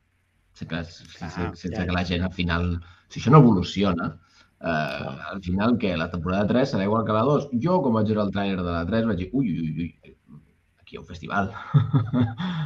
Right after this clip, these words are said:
Speaker 1: Estàvem
Speaker 2: no, no,
Speaker 1: acostumats
Speaker 2: ja.
Speaker 1: a, a coses més, em, individuals, del Din, amb, amb el Grogu, amb, i, i, però allà hi havia uns combats, unes naus, i el tràiler el vaig veure així de rasquis perquè no podia mirar massa cosa,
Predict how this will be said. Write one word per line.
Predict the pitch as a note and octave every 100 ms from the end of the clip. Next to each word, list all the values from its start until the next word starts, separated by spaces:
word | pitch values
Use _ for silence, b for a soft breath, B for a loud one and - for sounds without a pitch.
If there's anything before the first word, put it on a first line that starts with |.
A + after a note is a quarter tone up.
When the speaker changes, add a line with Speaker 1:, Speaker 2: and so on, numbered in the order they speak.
| -
Speaker 1:
Estàvem | - D#2 D#2+
Speaker 2:
no, | D#2+
no, |
Speaker 1:
acostumats | F2+ - F2 F2 E2+
Speaker 2:
ja. | G#2
Speaker 1:
a, | G#2 - - _ _ G#2
a |
coses | - F2+ G2+
més, | G2+ G#2 A2 -
em, | G#2 G2 G2 F#2+ F2+ - _
individuals, | F#2 E2+ D#2+ D#2+ A2+ A#2+ A2 A2 G#2+
del | D#2+ D#2 D#2+
Din, | A#2+ B2 A#2+ A#2 A2+ - _ _
amb, | F2+ F2+ F2
amb | E2+
el | E2 D#2+
Grogu, | F2 G#2+ A2 G#2+ -
amb, | C#2+ G2 -
i, | G2 -
i, | G2+ G2 F#2+ - _ -
però | F#2+
allà | F2 D#2 D2+ C#2+
hi | D2+
havia | D#2 D#2+ E2+
uns | F2 F2+ F2+ F2+ F2+ F2 - - -
combats, | - F2+ - F2+ F2
unes | F2+ E2+
naus, | F2+ F2+ F#2+ F2
i | F2+
el | F2+
tràiler | E2+ F#2
el | G2
vaig | F#2+ F2
veure | F#2
així | F2+
de | G2+
rasquis | F#2+ G2 A#2+ A#2
perquè | G#2+ F2
no | F2
podia | E2+ F#2
mirar | F#2+
massa | F#2+ F#2+
cosa, | G2 G#2+ G#2+